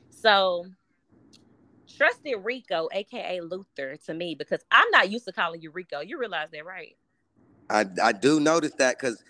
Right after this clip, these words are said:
Speaker 2: it's a certain, like, line where people, you knew me exactly where I was trying to become Rico, and some people only know me as Rico, and you know Luther,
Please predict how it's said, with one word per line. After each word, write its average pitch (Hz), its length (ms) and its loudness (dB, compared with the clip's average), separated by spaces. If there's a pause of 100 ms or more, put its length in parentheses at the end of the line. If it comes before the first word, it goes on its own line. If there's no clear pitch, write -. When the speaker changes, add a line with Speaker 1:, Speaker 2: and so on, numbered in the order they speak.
(140)
Speaker 2:
it's - 160 -8
a 127 60 -8
certain, 143 440 0
like, 127 240 2
line 139 680 0
where 123 100 -4
people, 143 340 0
you 147 220 -2
knew 170 220 2
me 156 260 0 (240)
exactly 156 480 0
where 151 180 2
I 147 40 4
was 143 160 -4
trying 170 180 2
to 143 80 -6
become 185 420 0
Rico, 131 480 -4 (240)
and 113 120 -10
some 175 180 -2
people 175 260 -4
only 143 220 -2
know 156 260 2
me 160 180 0
as 127 100 -4
Rico, 120 340 -4
and 110 160 -10
you 143 120 -4
know 135 180 0
Luther, 139 640 -2